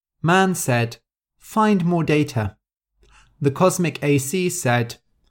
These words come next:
"I will do so. I have done so for a hundred billion years.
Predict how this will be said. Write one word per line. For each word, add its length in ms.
"I 260
will 300
do 260
so. 580
I 220
have 340
done 320
so 500
for 220
a 100
hundred 640
billion 480
years. 640